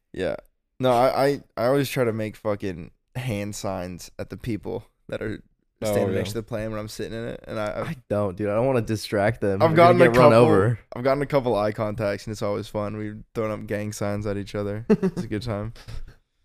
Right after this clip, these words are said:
Speaker 1: I feel bad for those airport people. It seems like such a fucking annoying job.
Speaker 2: Yeah.
Speaker 1: But also,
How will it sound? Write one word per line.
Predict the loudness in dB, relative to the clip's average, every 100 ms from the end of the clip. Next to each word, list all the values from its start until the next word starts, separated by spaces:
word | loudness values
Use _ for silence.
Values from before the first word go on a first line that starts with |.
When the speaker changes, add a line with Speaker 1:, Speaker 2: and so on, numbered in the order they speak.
| _ _ _ -18 -18 _ _ _ _ -20 -20 _ _
Speaker 1:
I | -8
feel | -4 -2
bad | 0 -2 -4
for | -6
those | -6 -4
airport | -4 -4 -6 -8
people. | -8 -10 -8 -8
It | -8
seems | -10 -10
like | -10
such | -10 -10
a | -12
fucking | -10 -10 -10
annoying | -10 -8 -10 -10
job. | -10 -8 -8 -10 _ _ -20 -8
Speaker 2:
Yeah. | -4 -2 -4 -8
Speaker 1:
But | -8 -6 -6 -12 _ _ _ _
also, | 4 4 8 8 6